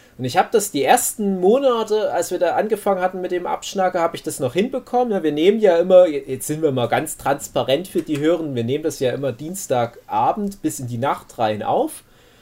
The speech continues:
Und dann geht das ja Freitag bestenfalls Mitternacht online. Also du hast dann nochmal so zwei Tage Zeit. Und die zwei Tage sind trügerisch.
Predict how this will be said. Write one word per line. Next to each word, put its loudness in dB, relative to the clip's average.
Und 0
dann 2
geht 6
das 6
ja 4
Freitag 2
bestenfalls 0
Mitternacht 0
online. -4
Also -12
du -2
hast 0
dann 0
nochmal 0
so -6
zwei 2
Tage -2
Zeit. 2
Und -8
die -6
zwei 6
Tage 0
sind -6
trügerisch. 4